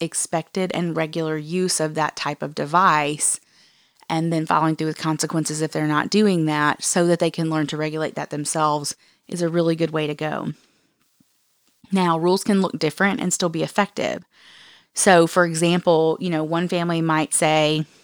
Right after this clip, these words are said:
and, and at a different age in ti-, you know, in time for your kids, you might say, "Listen, you can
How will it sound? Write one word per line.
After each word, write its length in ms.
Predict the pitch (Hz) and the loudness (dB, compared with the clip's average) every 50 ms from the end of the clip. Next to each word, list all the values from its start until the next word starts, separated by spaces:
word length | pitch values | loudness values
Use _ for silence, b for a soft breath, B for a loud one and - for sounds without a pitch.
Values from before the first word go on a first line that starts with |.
| b b b b b b b b b | b b b b b b b b b
and, 200 | - 175 170 - - | 0 0 2 2 2
and 120 | 160 165 | 2 4
at 120 | 170 170 170 | 4 4 4
a 60 | 165 | 2
different 300 | 165 165 - 170 165 - _ | 2 0 0 -2 -4 -4 _
age 380 | - 160 160 175 185 190 170 - | -2 0 2 2 2 2 2 2
in 220 | 160 151 156 151 | 2 2 2 0
ti-, 300 | 147 - - - 160 151 - | 0 -2 -2 -2 -2 -2 0
you 100 | - 190 | 0 0
know, 100 | 175 151 | 2 2
in 100 | 151 147 | 2 0
time 280 | - - - 156 156 156 | 0 0 0 0 0 0
for 80 | - | 0
your 120 | 156 156 147 | -2 -2 -4
kids, 300 | - - 214 202 180 - | -2 0 0 0 0 0
you 80 | 175 | 0
might 160 | 165 160 156 - | 0 0 0 -2
say, 240 | - 156 156 156 | -2 0 0 0
"Listen, 280 | 156 160 165 - 170 170 | 0 0 -2 -2 -2 -4
you 60 | 165 | -4
can 220 | - - 160 156 | -2 -2 -4 -4